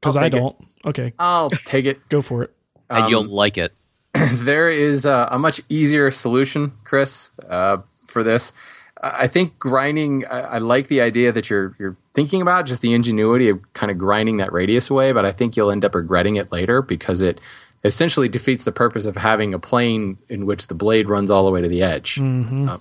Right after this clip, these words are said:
Speaker 2: 'cause now, yes, it runs to one edge on the other side, but the idea is now you can only run in that one direction.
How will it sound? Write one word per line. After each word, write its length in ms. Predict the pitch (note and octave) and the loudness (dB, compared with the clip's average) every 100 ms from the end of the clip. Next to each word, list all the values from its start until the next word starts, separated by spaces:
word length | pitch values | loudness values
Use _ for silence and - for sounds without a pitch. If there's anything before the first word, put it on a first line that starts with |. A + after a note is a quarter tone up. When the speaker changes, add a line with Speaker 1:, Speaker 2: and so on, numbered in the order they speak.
| _ - | _ -4
Speaker 2:
'cause 140 | F#2 | -2
now, 460 | G#2 A2+ A#2+ A2+ A2 - - _ - | 0 2 2 0 -2 -12 -20 _ -4
yes, 360 | A#2+ A#2+ - | 0 0 0
it 80 | B2+ | -2
runs 260 | A#2+ A#2 A2+ | 0 -2 -2
to 100 | G#2+ | -2
one 220 | F#2+ A2 | -2 0
edge 220 | A2+ A2+ | 2 0
on 80 | A2 | -2
the 100 | F#2 | -4
other 200 | F#2+ D3 | 0 0
side, 520 | E3 G#3+ G#3+ G#3+ F#3 - | 0 0 0 0 -2 -2
but 140 | A2+ | -2
the 140 | A2+ | 0
idea 420 | A2+ B2 B2 B2 A#2+ | 0 0 0 0 0
is 220 | G#2+ G#2 | -4 -2
now 160 | A2+ B2 | 0 2
you 140 | A#2+ | 2
can 120 | B2 | 0
only 200 | A2+ G#2+ | -2 0
run 180 | G#2 G#2+ | 0 2
in 60 | G2+ | 2
that 180 | G2 | -2
one 160 | A2 G#2 | -2 0
direction. 560 | G2+ G2 G2+ - - | 2 2 0 -4 -12